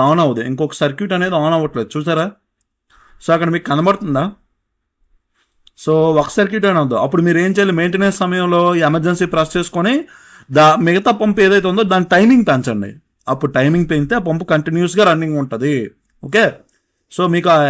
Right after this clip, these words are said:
ఎమర్జెన్సీ టైంలో ఈ ఎమర్జెన్సీ చూసారా, మళ్ళీ ఈ ఎమర్జెన్సీ రిలీజ్ చేసేస్తే రెండు పంపులు మళ్ళీ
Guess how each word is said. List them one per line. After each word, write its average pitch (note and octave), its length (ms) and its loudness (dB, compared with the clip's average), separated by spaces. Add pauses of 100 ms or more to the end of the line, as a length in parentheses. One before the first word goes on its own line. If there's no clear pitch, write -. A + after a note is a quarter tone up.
ఎమర్జెన్సీ F3+ 440 2 (100)
టైంలో C3+ 280 -2 (680)
ఈ E3+ 80 -2 (160)
ఎమర్జెన్సీ F3+ 500 2
చూసారా, F#3 320 2
మళ్ళీ E3+ 260 2
ఈ - 20 6 (120)
ఎమర్జెన్సీ E3 500 0
రిలీజ్ D#3 280 -2
చేసేస్తే D3 420 -2 (960)
రెండు D3+ 220 4
పంపులు D#3 300 -2
మళ్ళీ D3+ 180 2